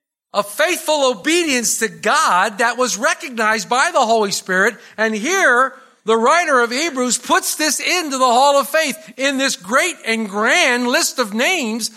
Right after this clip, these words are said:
of people who had great faith. And I think that's remarkable as we see that. That we,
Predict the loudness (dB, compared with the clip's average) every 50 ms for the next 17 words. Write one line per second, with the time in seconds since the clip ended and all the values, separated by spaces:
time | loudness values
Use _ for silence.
0 | -4 -4 -4 -2 -2 -4 -6 -6 -4 -2 -2 0 0 0 0 0 0 0 0 0
1 | -2 -4 -10 -20 -20 -20 -10 -4 0 0 0 0 -2 -6 -6 -4 -4 -2 -4 -6
2 | -8 -12 -20 _ _ _ _ _ _ _ _ _ _ _ _ _ _ _ _ _
3 | _ _ _ _ _ _ _ _ _ _ -10 -8 -8 -6 -6 -8 -10 -8 -8 -8
4 | -8 -8 -12 -14 -14 -14 -14 -16 -16 -16 -14 -12 -12 -12 -12 -14 -14 -12 -10 -10
5 | -10 -10 -12 -18 -20 -20 -20 -20 _ -16 -16 -14 -14 -16 -18